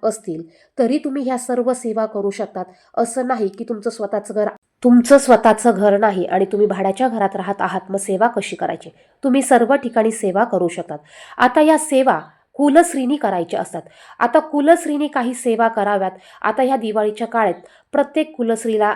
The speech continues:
एवढ्या सेवा करणं शक्य नसेल, तर मग घरात सासू असेल, तर काही सेवा सासूने करावा, काही सेवा घरातील इतर व्यक्तींनी केल्या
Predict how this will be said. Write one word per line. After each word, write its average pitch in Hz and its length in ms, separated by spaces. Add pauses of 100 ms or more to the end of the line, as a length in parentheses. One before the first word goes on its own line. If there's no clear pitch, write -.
(140)
एवढ्या 208 320
सेवा 240 340
करणं 254 320
शक्य 208 380
नसेल, 208 360
तर 233 40
मग 240 140
घरात 233 200
सासू 233 440
असेल, 190 340
तर 208 60
काही 208 220
सेवा 214 260
सासूने 214 400
करावा, 185 300 (400)
काही 269 200
सेवा 262 300
घरातील 214 380
इतर 214 240
व्यक्तींनी 208 420
केल्या 208 340